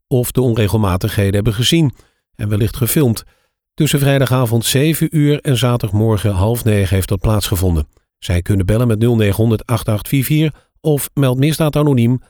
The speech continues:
nul achthonderd zevenduizend. Tot zover het nieuws uit Edam, Volendam en omgeving.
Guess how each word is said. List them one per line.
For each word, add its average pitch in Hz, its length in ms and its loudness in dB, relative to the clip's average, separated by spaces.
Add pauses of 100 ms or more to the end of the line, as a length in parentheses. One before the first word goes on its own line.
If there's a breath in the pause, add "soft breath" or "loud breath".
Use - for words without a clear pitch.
(140)
nul 156 280 0
achthonderd 131 420 0
zevenduizend. 104 760 -2 (960)
Tot 185 140 -2
zover 180 280 2
het 143 100 2
nieuws 196 340 2
uit 120 320 0
Edam, 165 360 2
Volendam 117 640 2
en 95 320 0
omgeving. 107 720 0